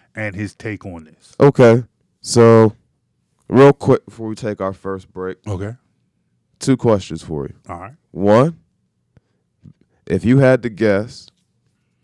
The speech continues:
Speaker 2: or your best guess,
Speaker 1: Mm.
Speaker 2: where would you say best fit for Antonio Brown is, best fit for Le'Veon Bell is?
Speaker 1: Mm.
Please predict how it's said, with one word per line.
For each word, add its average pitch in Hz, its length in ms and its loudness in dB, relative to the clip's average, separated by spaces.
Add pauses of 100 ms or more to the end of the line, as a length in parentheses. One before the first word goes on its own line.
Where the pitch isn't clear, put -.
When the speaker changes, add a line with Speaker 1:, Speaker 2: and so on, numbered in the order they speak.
(1200)
Speaker 2:
or - 140 -2 (340)
your 151 220 2
best 127 380 0
guess, 87 380 -4
Speaker 1:
Mm. 92 100 -14
Speaker 2:
where 135 200 4
would 143 160 -2
you 131 100 -6
say 110 560 -2 (560)
best 113 260 -2
fit - 180 -6
for 71 120 -8
Antonio 104 500 -4
Brown 113 320 2
is, 110 220 -2
best 101 320 -2
fit - 160 -8
for 90 120 -4
Le'Veon 87 640 -2
Bell 73 260 -4
is? - 320 -18
Speaker 1:
Mm. 80 420 -20